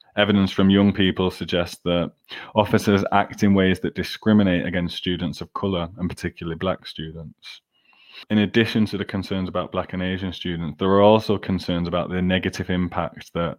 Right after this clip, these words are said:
school-based police officers will have on disabled students, L G B T Q plus students,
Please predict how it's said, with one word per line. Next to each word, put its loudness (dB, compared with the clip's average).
school-based 2
police 0
officers -6
will -6
have -2
on 0
disabled 0
students, -4
L 0
G 0
B 0
T 0
Q -2
plus 2
students, 0